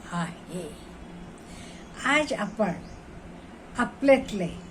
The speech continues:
especially गृहिणींमधले काही गुण बघूया. आणि असे काही आपलेत गुण असले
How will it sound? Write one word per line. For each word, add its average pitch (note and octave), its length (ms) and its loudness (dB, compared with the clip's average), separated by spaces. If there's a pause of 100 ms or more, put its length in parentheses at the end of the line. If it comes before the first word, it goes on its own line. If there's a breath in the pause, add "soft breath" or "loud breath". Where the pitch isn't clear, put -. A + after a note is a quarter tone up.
especially D4+ 840 4
गृहिणींमधले A3 1120 8 (680 loud breath)
काही G#3 480 4
गुण G#3+ 560 6
बघूया. E3+ 680 0 (1160 loud breath)
आणि D#4 680 8 (180)
असे B3+ 340 10
काही D#4 460 8
आपलेत C4+ 600 6
गुण B3 320 4
असले A3 480 4